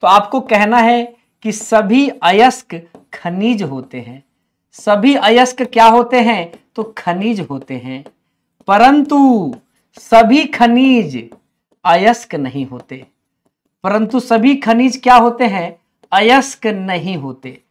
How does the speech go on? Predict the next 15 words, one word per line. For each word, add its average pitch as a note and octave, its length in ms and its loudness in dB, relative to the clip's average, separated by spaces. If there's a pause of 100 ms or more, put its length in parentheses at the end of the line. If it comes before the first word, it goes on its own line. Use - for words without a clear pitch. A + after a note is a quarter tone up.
(1500)
तो F#3+ 100 -8
दो F#3 220 2
बातें A#3+ 320 4
आपको A3+ 300 -2
याद A3 260 4
हो A#3+ 80 4
गई। B3 160 0
पहली A#3 340 0
बात B3 360 2 (440)
कि B3+ 100 -6
अयस्क B3 580 0
वो B3+ 340 4
खनिज B3 460 0
है A#3 260 -2
जिससे B3 640 -2